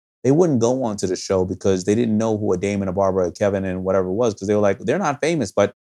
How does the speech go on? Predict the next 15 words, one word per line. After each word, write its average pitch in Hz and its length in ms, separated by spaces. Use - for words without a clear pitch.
Mark 123 280
Cuban 117 240
said, 107 360
"If 101 80
this 127 180
is 123 80
helping 123 300
American 104 400
families 110 460
bond 104 540
and 92 100
be 110 100
together 104 460
and 107 120
creating, 120 520